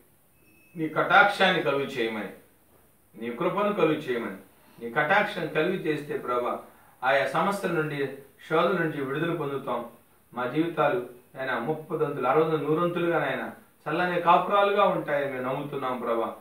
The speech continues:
వాక్యంలో వ్రాయబడిన ప్రకారం మా ఎడల మీరు కా-, కటాక్షం కలిగి ఉండమని ప్రేమతో ఒకసారి జ్ఞాపకం చేసుకోమని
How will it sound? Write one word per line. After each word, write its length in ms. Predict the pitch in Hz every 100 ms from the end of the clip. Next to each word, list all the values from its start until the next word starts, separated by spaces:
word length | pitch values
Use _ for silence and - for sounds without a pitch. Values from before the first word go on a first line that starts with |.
| - _
వాక్యంలో 400 | 156 170 160 151
వ్రాయబడిన 420 | 147 160 190 202 196
ప్రకారం 560 | 151 - - - - - - _
మా 200 | 127 127
ఎడల 260 | 139 190 185
మీరు 200 | 156 147
కా-, 560 | 151 - - - - 151
కటాక్షం 540 | - 214 226 233 214
కలిగి 440 | - 131 123 113 - - - _ _ 151
ఉండమని 460 | 165 175 - 117 113 - _
ప్రేమతో 400 | 151 175 196 202
ఒకసారి 380 | 196 - 156 135
జ్ఞాపకం 380 | 135 156 - 160
చేసుకోమని 500 | 135 123 123 117 113